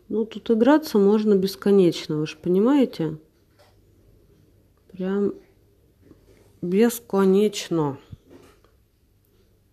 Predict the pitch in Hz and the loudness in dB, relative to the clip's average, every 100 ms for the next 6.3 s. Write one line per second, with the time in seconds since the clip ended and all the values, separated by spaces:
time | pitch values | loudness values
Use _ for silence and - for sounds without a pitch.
0 | _ - - _ _ _ _ _ _ 220 | _ -20 -20 _ _ _ _ _ _ -8
1 | 226 208 196 180 190 277 311 226 190 185 | 0 0 0 -6 -2 0 0 -4 -6 -4
2 | 190 208 170 175 196 190 180 160 135 - | -2 -2 -2 -2 -2 -2 -2 -2 -8 -6
3 | 339 311 202 202 220 220 190 170 190 220 | -4 -4 -4 -6 -4 -4 -4 -4 -6 -6
4 | - 175 160 - _ _ _ _ _ _ | -8 -10 -10 -16 _ _ _ _ _ _
5 | - - 190 196 190 180 175 185 160 135 | -10 -8 -6 -8 -6 -4 -4 -6 -12 -16
6 | - - | -18 -20